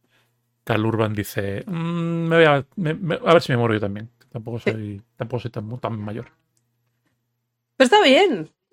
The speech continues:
Speaker 2: porque total,
Speaker 1: Hmm.
Speaker 2: eh, Mael no le queda mucho.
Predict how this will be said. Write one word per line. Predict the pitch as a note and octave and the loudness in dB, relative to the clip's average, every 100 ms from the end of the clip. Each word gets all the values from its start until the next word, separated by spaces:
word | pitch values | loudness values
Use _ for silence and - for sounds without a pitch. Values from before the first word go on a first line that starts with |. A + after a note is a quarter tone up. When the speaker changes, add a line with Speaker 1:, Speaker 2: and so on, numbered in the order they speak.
| - | -2
Speaker 2:
porque | A3+ A3 G#3+ | 0 4 4
total, | G3+ A3 C#4 C#4+ C4 A#3+ G#3+ _ _ _ _ _ _ - | 6 6 6 4 4 2 0 _ _ _ _ _ _ -18
Speaker 1:
Hmm. | F#3+ | -18
Speaker 2:
eh, | F3+ - - - - - - - - | -18 -20 -20 -20 -20 -20 -20 -18 -2
Mael | A3 A3 A3+ C#4 C#4+ | 6 8 8 6 6
no | C4+ | 6
le | A#3+ | 6
queda | A3+ F#3 | 4 4
mucho. | F3+ G3+ G#3+ E3+ E3 F3 | 0 0 2 0 -2 -8